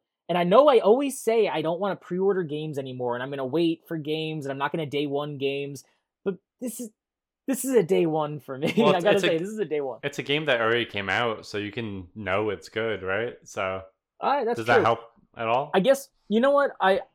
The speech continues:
Speaker 1: as long as there's some quality of life fixes, because a lot of the older Dragon Quest games were very grindy on purpose, 'cause they wanted to
Speaker 2: Mm-hmm.
Speaker 1: teach kids about patience. Um,
Speaker 2: That sucks.
Speaker 1: so,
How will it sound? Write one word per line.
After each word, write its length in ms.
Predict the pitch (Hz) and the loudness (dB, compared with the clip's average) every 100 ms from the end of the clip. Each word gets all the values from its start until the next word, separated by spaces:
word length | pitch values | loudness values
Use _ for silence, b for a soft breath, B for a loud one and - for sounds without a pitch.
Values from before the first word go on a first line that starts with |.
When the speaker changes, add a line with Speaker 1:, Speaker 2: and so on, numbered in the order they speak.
| _ - | _ 0
Speaker 1:
as 180 | 180 185 | 2 4
long 200 | 254 285 | 2 0
as 60 | |
there's 140 | 254 247 | -2 -2
some 120 | 202 | -2
quality 340 | 196 190 208 | 2 2 2
of 100 | 202 165 | 0 2
life 200 | 160 - | 0 0
fixes, 560 | 151 - 131 127 127 - - | -8 -8 -10 -10 -14 -14 -10
because 520 | 147 165 160 147 139 | -4 0 0 -2 -4
a 40 | 160 | 0
lot 160 | 180 196 | 0 0
of 40 | |
the 100 | 190 | 0
older 200 | 180 170 | 0 -2
Dragon 300 | 147 147 147 | -2 -4 -4
Quest 260 | - 139 - | -6 -8 -6
games 240 | 143 131 | -8 -8
were 100 | 135 | -6
very 220 | 127 131 | -4 -4
grindy 520 | 117 120 120 127 123 120 | -4 -6 -6 -8 -8 -8
on 100 | 110 | -8
purpose, 480 | 123 127 139 135 - | -12 -10 -10 -10 -12
'cause 80 | 135 | -8
they 80 | 123 | -6
wanted 220 | 127 101 | -6 -6
to 60 | 123 | -10
Speaker 2:
Mm-hmm. 60 | |
Speaker 1:
teach 340 | - 131 - _ | -12 -16 -16 _
kids 200 | - 139 | -10 -8
about 180 | 127 110 | -8 -10
patience. 540 | - 135 151 156 - - _ _ _ _ - | -10 -12 -12 -14 -16 -20 _ _ _ _ 0
Um, 360 | 135 131 123 | 2 2 0
Speaker 2:
That 160 | 120 123 | -2 -2
sucks. 340 | - 107 120 - | 0 -2 -2 -6
Speaker 1:
so, 260 | 185 185 | -2 -4